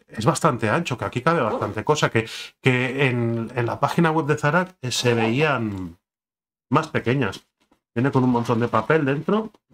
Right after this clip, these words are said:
Lo saco. ¿Vale? Viene, viene bastante, tiene bastante capacidad, ¿vale?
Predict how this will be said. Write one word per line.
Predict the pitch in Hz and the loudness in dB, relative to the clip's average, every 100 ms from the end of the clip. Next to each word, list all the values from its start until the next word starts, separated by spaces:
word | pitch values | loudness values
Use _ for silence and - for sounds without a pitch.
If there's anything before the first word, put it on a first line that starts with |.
| - _ - _ _ _ _ _ _ _ _ _ _ | -20 _ -20 _ _ _ _ _ _ _ _ _ _
Lo | 110 | -6
saco. | - 127 156 190 185 _ _ _ _ _ _ _ _ _ _ _ _ _ _ _ _ _ _ _ _ _ _ _ _ _ _ _ _ _ _ _ _ _ _ _ _ _ _ _ _ _ _ _ _ _ _ | 0 0 2 2 0 _ _ _ _ _ _ _ _ _ _ _ _ _ _ _ _ _ _ _ _ _ _ _ _ _ _ _ _ _ _ _ _ _ _ _ _ _ _ _ _ _ _ _ _ _ _
¿Vale? | 120 170 - _ | -2 -2 -6 _
Viene, | - 127 165 - - _ _ _ | -2 0 0 -4 -12 _ _ _
viene | - 135 156 | -8 -2 -2
bastante, | 120 - 123 120 113 104 98 _ _ _ _ | -2 -4 -6 -4 -4 -4 -8 _ _ _ _
tiene | 123 156 | -2 -2
bastante | 131 139 127 127 | 0 0 0 0
capacidad, | 110 107 - 107 123 107 | 0 -2 -4 0 0 0
¿vale? | 110 160 | 0 -2